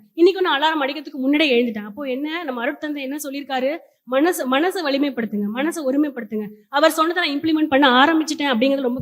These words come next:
பெருமையா நான் சொல்லிக்க விரும்புறேன். அதனால இங்க கத்துக்கிட்ட பாடத்தை இங்கேயோட நிறுத்தாம, especially நம்ம சமுதாயத்துக்கு நல்லது பண்ணணும்னு சொல்றாரு. இயற்கை தான் கடவுள்னு சொல்லியிருக்காரு. பாக்குற இட-, அந்த ஐம்பூதங்கள் தான் இய-, அஹ் இயற்கை, ஐம்பூதங்கள் இயற்கை நமக்கு கொடுத்திருக்கு. இறைநிலையிலிருந்து ஐம்பூதங்கள்ல இறைவன் வந்திருக்காரு.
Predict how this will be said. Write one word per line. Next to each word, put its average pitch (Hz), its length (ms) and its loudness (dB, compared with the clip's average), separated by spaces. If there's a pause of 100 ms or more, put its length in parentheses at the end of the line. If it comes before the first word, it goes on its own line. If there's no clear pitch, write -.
பெருமையா 269 260 6
நான் 240 160 2
சொல்லிக்க 233 180 -8
விரும்புறேன். 220 380 -8 (260)
அதனால 294 460 -6
இங்க 277 140 -4
கத்துக்கிட்ட 330 500 -12
பாடத்தை 269 460 -10
இங்கேயோட 294 280 -10
நிறுத்தாம, 269 600 -8 (340)
especially 359 480 -8
நம்ம 330 160 0
சமுதாயத்துக்கு 349 580 -4
நல்லது 269 320 0
பண்ணணும்னு 247 240 0
சொல்றாரு. 220 300 -6
இயற்கை 320 460 -2
தான் 302 180 -6
கடவுள்னு 269 460 0
சொல்லியிருக்காரு. 220 380 -2 (260)
பாக்குற 330 280 0
இட-, 311 260 -4
அந்த 254 200 -2
ஐம்பூதங்கள் 320 720 0
தான் 320 200 -2
இய-, 262 200 -4
அஹ் 233 200 -2
இயற்கை, 269 520 -2
ஐம்பூதங்கள் 320 380 -4
இயற்கை 294 320 -6
நமக்கு 254 280 -4
கொடுத்திருக்கு. 247 340 -2 (260)
இறைநிலையிலிருந்து 320 760 -2
ஐம்பூதங்கள்ல 294 560 -4
இறைவன் 262 400 -2
வந்திருக்காரு. 254 520 -4